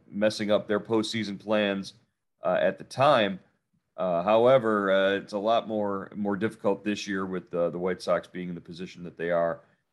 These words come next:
and, you know, the Indians obviously not playing with a, a completely full deck of, uh, of pitchers and, uh, you know, position players. Uh, we wanted to get into and talk about,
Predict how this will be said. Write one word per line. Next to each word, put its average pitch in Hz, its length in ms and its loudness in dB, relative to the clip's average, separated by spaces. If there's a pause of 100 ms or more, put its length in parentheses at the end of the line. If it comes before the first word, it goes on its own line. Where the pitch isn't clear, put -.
(120)
and, 85 600 -6
you 82 120 -16
know, 78 160 -10
the 82 160 -8
Indians 85 500 -6 (360)
obviously 85 420 -4
not 82 240 -4
playing 85 400 -6
with 82 200 -10
a, 80 340 -6
a 80 140 -6
completely 78 480 -10
full 85 260 -8
deck 82 360 -4
of, 80 300 -8
uh, 76 200 -2 (640)
of - 200 -6
pitchers 82 640 -8
and, 78 400 -10 (100)
uh, 73 280 -8 (280)
you 78 100 -20
know, 73 100 -14
position 78 380 -16
players. 67 340 -10 (640)
Uh, 98 380 4 (1080)
we 107 140 0
wanted 127 280 4
to 120 60 0
get 113 180 -2
into 110 500 -4
and 90 160 -8
talk 110 300 4
about, 95 460 2